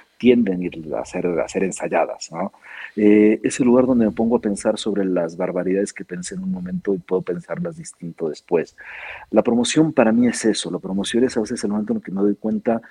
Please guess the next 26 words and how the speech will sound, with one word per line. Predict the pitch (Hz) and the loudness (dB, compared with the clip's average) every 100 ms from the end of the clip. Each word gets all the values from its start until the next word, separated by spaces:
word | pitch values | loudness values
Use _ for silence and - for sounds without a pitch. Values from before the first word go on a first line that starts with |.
| - - - | -20 -20 -4
y | 101 | 2
logro | 107 113 131 113 | 6 6 4 2
sintetizar | 117 107 104 98 113 117 | 0 0 -2 0 4 4
qué | - 117 107 | 4 4 6
es | 120 | 6
lo | 110 98 | 2 0
que, | 87 87 82 82 82 80 | 0 -2 -2 -2 -2 -4
lo | 85 - | -6 -6
que | 87 | -6
venía | 82 92 98 | -6 -6 -6
pensando. | 101 92 - 101 92 90 - - - - - | -6 -10 -6 -6 -6 -8 -12 -20 -20 -16 -2
Eh, | 104 98 - - 196 101 104 - _ _ _ _ _ _ _ | 2 6 6 8 8 8 6 2 _ _ _ _ _ _ _
y | 127 | 0
al | 139 131 | 0 0
final | 147 160 165 | 0 0 0
tiene | 160 156 | 2 2
otra | 147 131 | 2 2
cosa, | - 117 - 90 | 2 0 0 -2
a | |
lo | 98 107 | 2 4
largo | 123 123 127 | 4 4 4
de | 110 | 4
los | 101 - | 2 0
años | 113 117 123 - - - - - | 0 0 -2 -4 -16 -20 -20 -4
he | 113 | 2
logrado, | 120 117 120 120 120 120 120 120 127 | 4 6 6 4 6 6 6 4 2